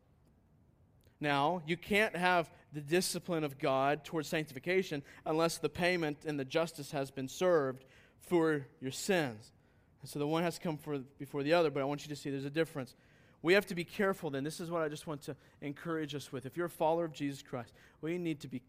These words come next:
careful that you don't confuse the two in our lives, that you don't confuse wrath with discipline.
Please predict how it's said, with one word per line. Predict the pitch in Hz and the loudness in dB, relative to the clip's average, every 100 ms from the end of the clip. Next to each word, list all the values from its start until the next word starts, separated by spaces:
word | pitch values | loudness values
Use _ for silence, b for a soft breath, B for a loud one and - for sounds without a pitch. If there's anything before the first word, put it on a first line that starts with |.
| - | -4
careful | 170 147 - 117 104 - b b | 0 0 -2 -10 -10 -16 b b
that | 135 160 | -8 -4
you | |
don't | 151 170 170 - | 0 0 -2 -6
confuse | 180 - 151 139 131 - b b | -8 -6 -2 -2 -4 -10 b b
the | 135 | -12
two | - 160 131 117 113 b b | -6 -2 -2 -4 -10 b b
in | 123 | -6
our | 120 | 0
lives, | 131 127 110 117 | 0 0 -2 -12
that | - | -8
you | |
don't | 131 143 | -6 -6
confuse | - 156 156 131 | -6 -8 -8 -6
wrath | 135 120 123 - B B B | -2 -2 -2 -8 B B B
with | 123 127 - _ - | -8 -8 -12 _ -6
discipline. | 127 - 131 - 110 | -6 -6 -12 -10 -12